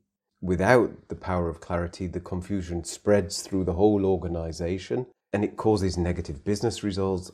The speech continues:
unhappy customers, and untold problems for the staff like stress and burnout.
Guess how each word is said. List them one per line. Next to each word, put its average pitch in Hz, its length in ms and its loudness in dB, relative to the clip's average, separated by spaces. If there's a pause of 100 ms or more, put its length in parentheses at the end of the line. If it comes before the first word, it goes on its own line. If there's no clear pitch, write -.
unhappy 78 360 -8
customers, 92 540 -4
and 90 100 2
untold 92 480 0
problems 87 400 -2
for - 120 -16
the 82 100 -6
staff 87 500 -4
like 82 240 -4
stress - 380 -6
and 82 160 -6
burnout. 78 560 -4